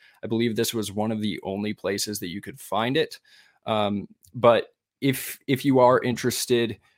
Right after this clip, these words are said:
uh, you can buy Bruce Lawrence's Messages to the World, which is a compilation of, of statements of Osama bin Laden's.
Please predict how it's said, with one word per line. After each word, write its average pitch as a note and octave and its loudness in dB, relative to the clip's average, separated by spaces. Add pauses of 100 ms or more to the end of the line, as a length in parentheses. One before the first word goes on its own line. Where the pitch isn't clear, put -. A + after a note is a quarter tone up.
(220)
uh, A2+ 6
you A2 2
can A2+ 0
buy A#2+ 2 (400)
Bruce C#3 0
Lawrence's C3 0
Messages A2+ 0
to A2+ -8
the G#2+ -2
World, G#2+ -2
which G2 -6
is G2 -4
a G2+ -12
compilation G2+ -4
of, F#2 -10 (100)
of G#2+ -8
statements G#2+ -4
of F2+ -8
Osama F2 -8
bin E2+ -10
Laden's. B2+ 0